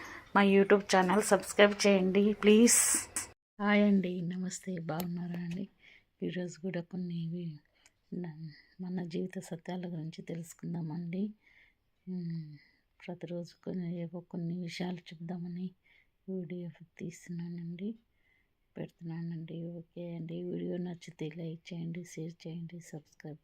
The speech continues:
చేసుకోండి. ఏదో ఒక నిమిషంలో మనకు ట-, టచ్ అయిన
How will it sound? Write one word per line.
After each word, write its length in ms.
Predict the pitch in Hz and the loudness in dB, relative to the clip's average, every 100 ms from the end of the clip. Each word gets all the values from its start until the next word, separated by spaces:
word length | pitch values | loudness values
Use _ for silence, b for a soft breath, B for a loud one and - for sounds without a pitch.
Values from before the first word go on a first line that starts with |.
| - | -16
చేసుకోండి. 580 | 151 - 170 170 170 170 _ b b b b b b _ _ _ _ _ _ _ 170 165 _ _ _ _ _ _ 190 175 | -16 -14 -10 -8 -8 -12 _ b b b b b b _ _ _ _ _ _ _ -20 -20 _ _ _ _ _ _ -8 -6
ఏదో 160 | 190 190 180 | -2 -2 -2
ఒక 140 | 180 170 | -6 -4
నిమిషంలో 440 | 165 - 175 175 175 170 | -4 -4 -6 -6 -6 -6
మనకు 280 | 165 - 170 - | -6 -8 -12 -10
ట-, 80 | 170 170 170 160 - - | -8 -8 -8 -10 -12 -12
టచ్ 260 | 160 - 190 | -12 -8 -6
అయిన 300 | 180 175 | -4 -4